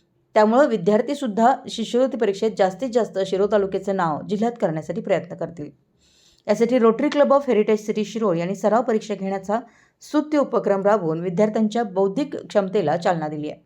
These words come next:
असं प्रतिपादन युवा नेते पृथ्वीराज सिंग यादव यांनी केलं. छत्रपती शिवाजी महाराज जयंती व दीनबंधू दलित मित्र माजी आमदार स्वर्गीय दिनकररावजी यादव यांच्या जन्मशताब्दी वर्षानिमित्त मराठा क्रांती मोर्चा, सेवक महाराष्ट्र आणि Rotary Club of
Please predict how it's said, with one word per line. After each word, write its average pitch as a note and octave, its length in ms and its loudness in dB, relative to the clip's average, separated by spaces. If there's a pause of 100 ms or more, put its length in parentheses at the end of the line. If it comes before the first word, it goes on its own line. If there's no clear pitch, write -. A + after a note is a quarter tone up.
(520)
असं A3 160 2
प्रतिपादन C4 480 4
युवा G3 260 4
नेते G3 220 0
पृथ्वीराज F3 420 0
सिंग F3 120 -4
यादव F#3+ 220 2
यांनी G#3+ 200 0
केलं. G3+ 240 -2 (920)
छत्रपती B3+ 380 0
शिवाजी B3 340 4
महाराज A3+ 340 4
जयंती G#3+ 340 4
व B3+ 100 2
दीनबंधू G#3+ 480 0
दलित F3+ 320 -2
मित्र G#3+ 260 -2 (600)
माजी A#3+ 260 4
आमदार C#4 320 4
स्वर्गीय G#3 320 4
दिनकररावजी F#3 640 2
यादव F3+ 400 0
यांच्या G3 240 0
जन्मशताब्दी B3 680 0
वर्षानिमित्त G3 600 -2 (720)
मराठा A#3+ 280 6
क्रांती C#4+ 320 4
मोर्चा, C4+ 360 4
सेवक F#3+ 360 2
महाराष्ट्र G3 500 -2 (460)
आणि G#3+ 180 4
Rotary A3 280 4
Club C4 180 2
of C4+ 100 6